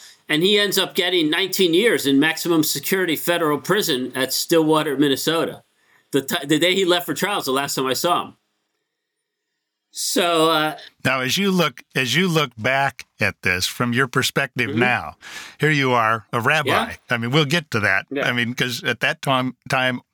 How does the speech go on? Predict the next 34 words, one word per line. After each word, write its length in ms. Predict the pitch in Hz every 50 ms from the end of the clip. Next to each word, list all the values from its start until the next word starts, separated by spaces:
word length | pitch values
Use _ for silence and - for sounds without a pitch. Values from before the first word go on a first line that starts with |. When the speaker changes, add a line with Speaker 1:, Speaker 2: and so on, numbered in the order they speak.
| _ _ - - - - - - - _ _ - - -
Speaker 2:
a-, 140 | 131 123 127 - -
am 160 | 127 127 127
I 140 | 127 127 127
correct 500 | - - 135 139 147 160 156 _ - 147
in 120 | 135 123
assuming 600 | 123 117 - - 143 139 135 135 135 127 127 123 -
you 360 | 147 135 127 170 214 226 220
weren't 300 | 214 214 208 202 196 165
really 340 | 165 160 170 160 151 143 135
thinking 600 | 123 - - - 175 165 151 - 165 151 139 135
in 120 | 135 127 120
terms 400 | - - 147 147 143 135 123 131
of 160 | 135 123 110
becoming 460 | 123 120 113 - 143 135 131 127 117
a 80 | 120 117
rabbi? 360 | 120 127 127 127 - - -
Speaker 1:
Oh, 20 | 180
no. 320 | 254 190 135 117 95 -
That 160 | - - 220 220
was 160 | 208 - -
nowhere 340 | 180 196 208 196 175 156 147
on 120 | 139 135
my 80 | 135 127
radar 360 | 131 139 151 139 143 120 110
screen. 420 | - - - 104 95 95 - 95 -
No, 220 | - 156 175 160 147
no, 160 | 139 127 117
no. 180 | 113 104 101 98
Rabbi 440 | 110 139 165 175 156 151 135 127
was 260 | 120 113 110 107 107 110
way 380 | 110 151 170 170 156 143 127
in 100 | 117 113
the 100 | 110 110
distance. 600 | 101 131 131 120 - - 107 82 78 - - -